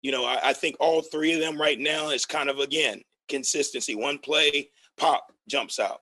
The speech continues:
One play, Ali jumps out. One play, Knowledge makes a good catch.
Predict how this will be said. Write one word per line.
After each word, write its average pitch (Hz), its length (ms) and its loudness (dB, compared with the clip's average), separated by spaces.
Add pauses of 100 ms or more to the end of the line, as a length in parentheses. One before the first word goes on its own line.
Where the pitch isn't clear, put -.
(160)
One 135 180 -2
play, 143 560 2
Ali 139 640 2
jumps 117 320 -4
out. 107 260 0 (340)
One 143 200 -2
play, 147 320 2
Knowledge 147 440 0
makes 127 220 -4
a 120 40 -4
good 117 220 -6
catch. - 360 -4